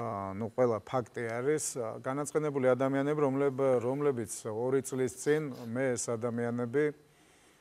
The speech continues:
ა, ძალიან დიდი შანსი მივეცე ამ ადამიანებს, თავისი თავი გამოეჩინათ და თავისი,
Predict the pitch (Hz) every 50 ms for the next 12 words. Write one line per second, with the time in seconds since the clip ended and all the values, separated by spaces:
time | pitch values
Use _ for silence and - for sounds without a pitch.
0 | _ - _ _ - 117 120 113 110 107 104 107 104 104 104 101 101 101 104 104
1 | 104 - _ _ _ _ _ _ - - 123 120 120 127 123 117 113 104 - _
2 | _ _ _ _ _ _ - _ _ _ _ _ - 123 120 117 117 117 113 107
3 | 104 107 - - _ _ _ _ _ _ _ _ _ _ _ _ _ _ _ _
4 | _ - - - 139 135 131 - - 123 117 123 123 120 110 - - 113 113 113
5 | 113 110 110 120 117 117 120 123 135 139 127 - - 123 117 120 - - 120 -
6 | - 123 120 123 117 113 117 110 113 117 117 117 107 - - 123 131 143 151 131
7 | 123 127 131 139 147 143 - - - - - - - _ - - 120 120 123 127
8 | - - 135 131 123 120 113 110 107